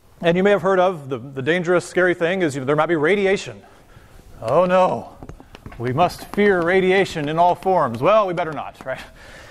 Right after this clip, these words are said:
'Cause let's keep in mind, uh, radiation isn't always bad. It's anything,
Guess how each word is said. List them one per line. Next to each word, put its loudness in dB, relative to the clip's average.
'Cause 2
let's 2
keep 2
in 2
mind, 0
uh, 2
radiation 2
isn't -2
always 2
bad. 0
It's -6
anything, 0